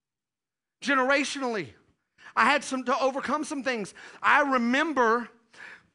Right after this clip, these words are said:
dating Katie, thinking she was awesome, but I did not want to move forward in marrying her because I didn't want to get divorced.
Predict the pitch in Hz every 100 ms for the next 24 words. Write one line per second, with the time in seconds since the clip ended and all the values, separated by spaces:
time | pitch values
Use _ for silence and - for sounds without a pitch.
0 | _ - 190 202 262 311 269 196 220 285
1 | 269 226 196 285 302 254 233 302 311 220
2 | 214 - 262 311 - 220 196 202 - _
3 | _ - - - 226 240 285 277 247 254
4 | 254 269 277 254 240 226 202 - - 285
5 | 302 294 254 240 220 214 240 277 294 294
6 | 254 208 220 214 196 - - - 226 185
7 | 254 262 208 202 180 240 277 294 269 269
8 | 233 247 190 180 233 233 139 - -